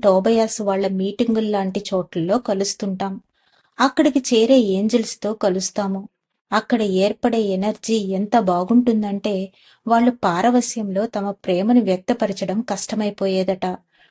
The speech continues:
మనది నమ్మశక్యం కాని ప్రయాణమట.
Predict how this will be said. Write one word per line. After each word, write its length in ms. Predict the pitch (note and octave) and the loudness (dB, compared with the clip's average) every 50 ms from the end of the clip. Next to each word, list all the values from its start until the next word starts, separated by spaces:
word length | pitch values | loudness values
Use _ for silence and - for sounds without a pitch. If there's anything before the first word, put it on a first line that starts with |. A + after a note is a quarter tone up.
| _ _ - | _ _ -4
మనది 480 | G3+ G#3 G#3+ A3 G#3+ F#3 F#3 G3+ A3+ B3 A#3 | 0 0 2 2 2 0 0 0 0 0 0
నమ్మశక్యం 720 | G#3 F3+ F3 F#3 G#3+ A3+ - B3 A#3+ - - A#3+ A#3 G#3+ | -2 -2 -2 -4 -4 -2 -2 -2 -4 -2 -2 -2 -2 -2
కాని 300 | G#3 - G3 F#3 F#3+ G#3+ | -2 -4 -4 -2 -2 -4
ప్రయాణమట. 680 | G#3+ - F#3+ F3 F3 F#3 G3+ G#3 G3+ G3 F#3+ F#3+ F#3+ | -4 -4 -4 -2 -2 -2 -2 0 0 -2 -2 -2 -4